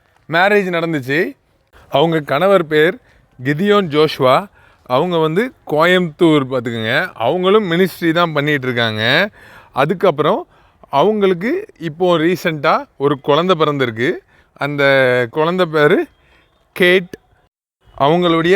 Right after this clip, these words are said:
ரெண்டாவது மகா, அதாவது டாரிஸ் ஆலன்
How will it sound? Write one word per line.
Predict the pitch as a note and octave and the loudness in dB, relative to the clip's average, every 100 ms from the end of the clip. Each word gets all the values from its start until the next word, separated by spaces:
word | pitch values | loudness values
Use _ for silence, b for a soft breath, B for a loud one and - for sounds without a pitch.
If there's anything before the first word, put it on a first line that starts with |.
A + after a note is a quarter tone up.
| G#3+ | 0
ரெண்டாவது | D3+ F3 G3 G#3+ G3+ | 0 -2 2 2 0
மகா, | E3+ C#3 C#3+ A2+ _ _ _ _ - | -4 0 0 -2 _ _ _ _ -10
அதாவது | A#2+ D#3+ E3 E3+ B3+ C#4 b b | -2 0 2 0 -2 -6 b b
டாரிஸ் | B2 D3+ F#3+ G#3 G#3 - _ _ _ _ | 0 2 2 0 -4 -8 _ _ _ _
ஆலன் | C3+ D#3+ F3 F#3 F#3 | 0 2 2 0 -2